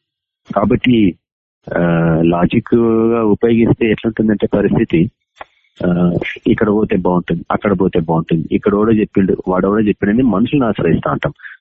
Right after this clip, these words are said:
అక్కడి నుంచి వచ్చింది, మనుషులు ఎందుకు ఆశ్రయించద్దు అనేది. మనుషులు ఆశ్రయించడం వలన మనకి ఎటువంటి మెప్పు, లాభం కలగదు. యెహోవాను ఆశ్రయించడం మేలు అంటే సమాధానము, శాంతి. మేలు అంటే బెనిఫిట్, ప్రాఫిట్. కాబట్టి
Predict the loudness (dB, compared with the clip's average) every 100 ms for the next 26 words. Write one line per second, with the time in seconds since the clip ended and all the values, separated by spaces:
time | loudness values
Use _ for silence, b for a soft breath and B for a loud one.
0 | _ -10 -2 0 2 0 0 0 2 0
1 | 0 0 0 -2 -2 0 -2 0 -2 -2
2 | -4 -2 -4 -6 _ _ _ _ _ -2
3 | 0 2 2 0 0 -4 -4 -2 0 0
4 | 0 -2 -2 -2 -2 0 0 0 0 0
5 | 2 0 0 0 0 0 0 0 0 0
6 | -2 -6 _ _ _ _ _ _ _ -2
7 | 0 2 2 0 0 -2 -2 0 2 2
8 | 2 0 -2 _ _ -6 0 0 2 0
9 | 0 2 2 0 0 -2 -2 -2 0 2
10 | 2 2 2 0 0 0 0 0 -2 -4
11 | -4 -2 -2 -2 -6 _ _ _ _ _
12 | _ _ _ _ _ -2 0 2 2 2